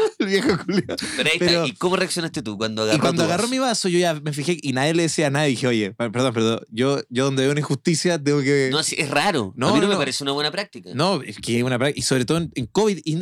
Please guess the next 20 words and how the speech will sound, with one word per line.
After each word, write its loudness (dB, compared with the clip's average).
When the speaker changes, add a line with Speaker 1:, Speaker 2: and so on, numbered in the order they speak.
Speaker 1:
y -6
no 0
tan -4
solo -2
en -2
covid, 2
sobre 0
todo, 0
con -4
todo 2
el -2
respeto, 0
sobre 0
todo -2
con -2
él, -2
que -2
no 2
lo 4
conozco. 0